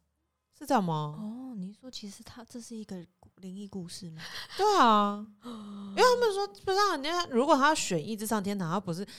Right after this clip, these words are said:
Speaker 1: 他应该不是，我其实我觉得这边有一个可以讨论的点，
Speaker 2: 嗯。
Speaker 1: 因为领养这个方向我有听人说过，
Speaker 2: 嗯。
Speaker 1: 然后刚刚讲说，因为他是选一只，然后把它送到天堂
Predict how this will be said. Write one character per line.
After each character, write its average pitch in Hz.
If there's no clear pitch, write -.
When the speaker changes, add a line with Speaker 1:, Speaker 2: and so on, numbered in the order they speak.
Speaker 1:
他 330
应 339
该 349
不 339
是， 262
我 240
其 269
实 427
我 214
觉 208
得 262
这 349
边 330
有 214
一 -
个 180
可 185
以 196
讨 156
论 175
的 156
点， -
Speaker 2:
嗯。 190
Speaker 1:
因 339
为 415
领 214
养 208
这 190
个 196
方 175
向 165
我 156
有 160
听 175
人 110
说 -
过， -
Speaker 2:
嗯。 190
Speaker 1:
然 202
后 302
刚 294
刚 311
讲 196
说， 208
因 339
为 381
他 330
是 320
选 190
一 226
只， 196
然 160
后 175
把 160
它 151
送 175
到 175
天 147
堂 151